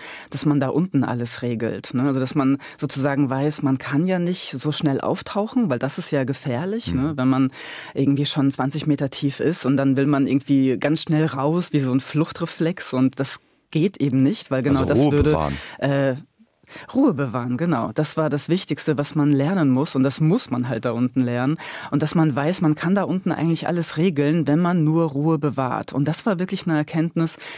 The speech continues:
Speaker 1: die ich auch wieder mit an Land nehmen wollte. Ja.
Speaker 2: Jetzt ist es so wasserbedeckt, äh, einundsiebzig Prozent der Erde, ist lebensspendend, aber eben auch tödlich zugleich, haben wir schon gerade angedeutet. Inwiefern, ähm, Sie haben schon auch so ein bisschen angedeutet, denn gerade Tauchen ja, um die Körperwahrnehmung, das Vertrauen auch in den eigenen Körper zu stärken,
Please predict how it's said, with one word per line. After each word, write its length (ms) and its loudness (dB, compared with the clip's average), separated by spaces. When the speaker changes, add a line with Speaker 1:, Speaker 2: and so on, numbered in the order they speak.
Speaker 1:
die 40 2
ich 140 2
auch 100 -2
wieder 160 2
mit 160 4
an 180 2
Land 380 -2
nehmen 380 -4
wollte. 380 -12
Ja. 60 -8
Speaker 2:
Jetzt 220 -2
ist 120 0
es 140 0
so 160 0
wasserbedeckt, 640 -2
äh, 340 0
einundsiebzig 600 -2
Prozent 340 -2
der 140 -4
Erde, 240 2
ist 180 -2
lebensspendend, 800 0
aber 240 0
eben 160 2
auch 80 0
tödlich 500 -2
zugleich, 600 -4
haben 100 -2
wir 100 0
schon 200 -2
gerade 320 0
angedeutet. 640 0
Inwiefern, 800 2
ähm, 500 2
Sie 160 -2
haben 120 0
schon 240 0
auch 180 0
so 140 0
ein 40 0
bisschen 240 0
angedeutet, 540 2
denn 180 2
gerade 360 0
Tauchen 480 0
ja, 140 -4
um 180 -2
die 100 -2
Körperwahrnehmung, 800 0
das 160 -2
Vertrauen 520 2
auch 140 2
in 60 0
den 120 0
eigenen 280 0
Körper 260 0
zu 140 -6
stärken, 360 -2